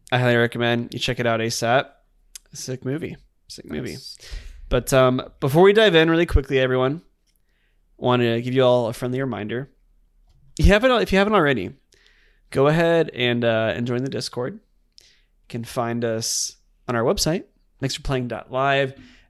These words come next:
Speaker 1: as well. You can go to our social media handles, at T F P Podcasts. That's at T F P Podcasts with an S at the end. That's TikTok, which, by the way, we'll talk about in a minute. TikTok, Instagram, and Twitter.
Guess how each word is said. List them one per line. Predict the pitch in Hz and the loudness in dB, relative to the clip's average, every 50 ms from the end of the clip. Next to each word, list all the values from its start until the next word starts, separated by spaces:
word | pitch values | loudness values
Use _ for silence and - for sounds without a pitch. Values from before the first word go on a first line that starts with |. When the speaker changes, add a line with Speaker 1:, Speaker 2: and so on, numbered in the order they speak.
| _ | _
Speaker 1:
as | - 120 117 110 107 104 107 110 | -2 -2 -2 0 -2 -4 -6 -4
well. | 127 151 160 165 165 160 165 - _ - | 0 4 6 6 6 4 2 -4 _ -8
You | 131 | -6
can | 131 127 120 | -6 -4 -4
go | 120 113 117 113 113 110 - | -2 -2 0 0 -2 -2 -4
to | - - - - - 131 123 117 110 110 107 107 107 104 104 101 101 101 107 120 - - - _ _ _ _ | -6 -8 -10 -8 -6 -4 -4 -4 -2 -4 -4 -4 -4 -6 -6 -6 -6 -6 -8 -8 -12 -16 -20 _ _ _ _
our | - 113 | -8 -8
social | - - 131 127 - 165 151 | -4 -2 -2 -2 0 0 0
media | 143 139 143 139 | 2 2 2 2
handles, | 139 139 139 143 160 180 202 - - - _ _ _ _ _ _ _ - | 4 4 2 2 0 -2 -4 -6 -10 -14 _ _ _ _ _ _ _ -2
at | 147 156 143 - - | 0 0 -2 -4 -8
T | - - 175 165 156 | -8 -6 -4 -4 -4
F | 139 - - | -6 -8 -6
P | - 151 135 | -6 -6 0
Podcasts. | - 156 143 143 147 - 180 160 165 185 - - - - | 2 4 4 4 2 2 2 2 2 2 0 0 -4 -6
That's | - 117 117 - - - | -4 -4 -4 -4 -2 0
at | 123 - - | 0 0 0
T | - 135 123 | -4 -6 -6
F | - | -4
P | 120 | -2
Podcasts | - 120 113 120 - - 120 123 - - | -2 -2 -2 -2 -4 -6 -6 -6 -6 -8
with | 120 - | -12 -10
an | - | -10
S | - 117 - - | -10 -8 -8 -10
at | - - | -12 -14
the | - - - | -18 -10 -4
end. | - 147 151 156 151 131 | 0 2 4 4 2 0
That's | 98 101 - - | -2 -6 -8 -4
TikTok, | - 143 139 139 - 139 135 131 135 - - - _ - - - - - _ _ | -2 -2 -2 0 0 0 0 0 -2 -6 -12 -20 _ -20 -20 -20 -20 -20 _ _
which, | _ - - - | _ -20 -10 -6
by | 104 104 | -4 -4
the | 104 110 | 0 0
way, | 120 120 | 0 0
we'll | 104 107 107 | 0 -2 -2
talk | - 123 120 117 | -2 -4 -2 -2
about | 117 104 95 | -2 -2 -2
in | 92 | -2
a | 104 | 0
minute. | 113 139 139 127 123 - - - | 0 2 2 2 0 -2 -6 -4
TikTok, | - 170 160 - 170 156 151 156 143 - - - - _ _ | -4 -4 0 2 4 4 4 4 4 0 -8 -18 -20 _ _
Instagram, | - 139 135 - - 139 131 135 135 139 139 135 135 139 - - | -10 -8 -6 -6 -6 -2 0 2 4 4 4 2 0 -2 -6 -6
and | 107 117 110 117 - | -6 -4 -4 -2 0
Twitter. | - 185 196 208 233 - | 2 2 2 0 -2 -6